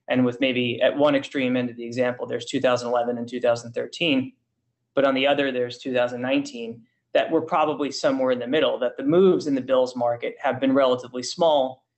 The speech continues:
in the context of, say, the fifty to sixty basis point cheapening we saw in short-term bill is in two thousand thirteen, but granted much more than we've seen in either of the last two episodes, that it's pre-, been pretty muted thus far, but that as you get closer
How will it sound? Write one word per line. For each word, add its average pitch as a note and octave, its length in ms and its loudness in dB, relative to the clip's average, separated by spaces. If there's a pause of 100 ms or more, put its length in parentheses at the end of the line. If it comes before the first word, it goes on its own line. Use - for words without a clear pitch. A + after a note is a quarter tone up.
(120)
in C#3+ 140 2
the C#3 60 2
context C3 600 -4
of, B2 240 2
say, C3 160 -4
the A#2+ 80 -8
fifty C#3 340 -2
to B2 120 -2
sixty B2+ 320 -6
basis A#2+ 340 -4
point A#2+ 260 -4
cheapening B2 440 -4
we A#2+ 100 -6
saw A#2+ 380 2 (360)
in B2+ 100 0
short-term B2+ 520 0
bill B2 400 2
is C3 260 -8
in C3 120 0
two B2+ 180 -2
thousand A#2 320 0
thirteen, B2+ 560 -2 (380)
but C3+ 220 0 (580)
granted C#3+ 340 2
much C3+ 220 -4
more C#3 180 2
than C3 100 -4
we've B2 140 -8
seen B2+ 240 -6
in A#2+ 280 -10
either B2+ 280 2
of A#2 60 -4
the A#2+ 60 -4
last A#2+ 380 0
two B2+ 120 2
episodes, A#2 480 -2
that B2 180 0 (380)
it's D3+ 180 -4
pre-, F#3 260 0
been D#3 340 0
pretty D3+ 240 0
muted C#3 400 0 (140)
thus B2+ 200 0
far, C3 360 2
but A#2+ 160 -6
that C3 100 2
as B2+ 140 -2
you B2+ 60 -8
get B2+ 200 -8
closer C3+ 640 -2